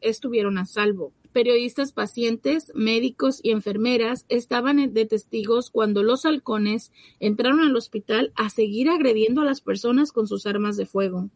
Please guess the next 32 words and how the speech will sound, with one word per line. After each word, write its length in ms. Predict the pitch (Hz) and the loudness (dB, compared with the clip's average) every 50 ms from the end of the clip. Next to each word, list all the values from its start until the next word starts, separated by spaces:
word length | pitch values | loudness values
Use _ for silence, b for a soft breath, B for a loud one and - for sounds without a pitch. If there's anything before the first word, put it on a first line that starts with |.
| B B B | B B B
Empezaron 500 | - 233 202 247 247 - 269 269 285 294 | -4 -2 0 0 -2 0 2 2 4 4
a 60 | 294 | 2
rematar 540 | 277 262 247 226 220 214 214 - 226 233 - | 2 2 0 0 0 0 0 0 -2 -2 0
con 180 | - 226 220 208 | 0 0 -2 0
todos 320 | - 247 254 277 311 294 | 0 2 2 2 2 2
los 220 | 294 277 269 - 208 | 0 -2 -2 -2 -2
heridos, 520 | 190 214 233 233 208 - - 185 - - - | -2 -2 -2 -2 -4 -4 -6 -6 -10 -6 -4
los 200 | 220 196 196 214 | -2 -2 -2 -2
médicos 540 | 226 220 226 240 247 226 - 285 302 294 - - | -2 0 0 0 -2 -2 0 0 0 0 -2 -6
y 140 | 214 226 226 | -2 -2 -2
hasta 280 | 262 277 - - 320 | -2 -4 -4 -2 0
los 180 | 302 277 262 - | 0 0 -2 -2
periodistas 880 | - 214 214 220 208 202 226 262 262 - - 208 - 214 - - - b b b b b b b - | -2 0 2 2 2 2 0 -2 -4 -4 -8 -10 -10 -10 -14 -18 -20 b b b b b b b -2
por 160 | 247 254 247 | -2 -2 0
tomar 400 | - 262 247 240 240 240 247 240 | 0 -2 0 2 2 2 2 2
datos 340 | 247 233 233 - 254 247 226 | 2 0 0 0 -2 0 0
del 160 | 233 202 180 | 0 -2 -2
ataque. 520 | 170 - - 208 - _ - - - - _ _ _ _ _ _ _ _ _ _ | -4 -4 -6 -8 -8 _ -14 -16 -16 -16 _ _ _ _ _ _ _ _ _ _
La 220 | - 208 214 233 - | -2 -2 -2 0 0
prensa 440 | 233 247 254 262 262 - 311 - - | 0 2 2 2 2 0 -2 -2 0
estaba 480 | - 240 - - 240 226 226 254 - - | -2 -4 -4 -2 -4 -2 0 -2 -2 0
enojada 720 | - 226 220 208 202 202 - - - 254 262 277 294 285 | 0 0 2 2 0 -2 -4 -4 -2 0 2 2 0 0
con 180 | - 262 233 226 | 0 0 0 0
el 100 | 208 202 | -2 -2
gobierno. 600 | 202 196 196 208 214 226 220 214 208 185 185 208 _ _ b b b b b - | -2 -4 -2 0 0 0 0 -2 -6 -8 -8 -12 _ _ b b b b b -6
Luis 260 | - 214 220 226 - | -2 -2 -2 0 -2
Echeverría, 680 | 302 277 - 311 302 269 247 233 240 233 220 208 202 - - | -6 -4 0 2 2 2 2 2 2 2 2 0 0 -2 -2
el 160 | - 208 214 | -2 -2 -2
presidente 540 | - - 208 - 214 202 208 214 220 220 240 | -2 -4 -2 0 0 2 2 0 0 2 2
de 100 | 226 220 | 2 2
ese 160 | 220 - 196 | 2 0 -4
tiempo, 580 | 208 - 247 254 262 233 - - 196 208 233 | -4 0 0 2 2 0 0 0 0 0 -2